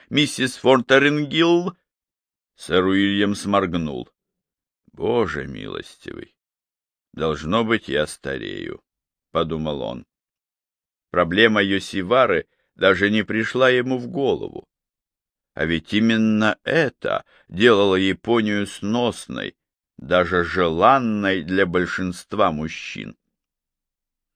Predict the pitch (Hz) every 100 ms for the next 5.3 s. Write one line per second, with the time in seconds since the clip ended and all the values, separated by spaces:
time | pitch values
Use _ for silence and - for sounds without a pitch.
0 | _ _ - 110 135 - 123 120 - -
1 | _ 120 135 - 107 101 95 92 98 95
2 | 92 98 - _ _ - 113 123 120 135
3 | 156 151 139 131 127 123 127 117 - 147
4 | 139 - 113 110 101 101 92 85 92 113
5 | - 127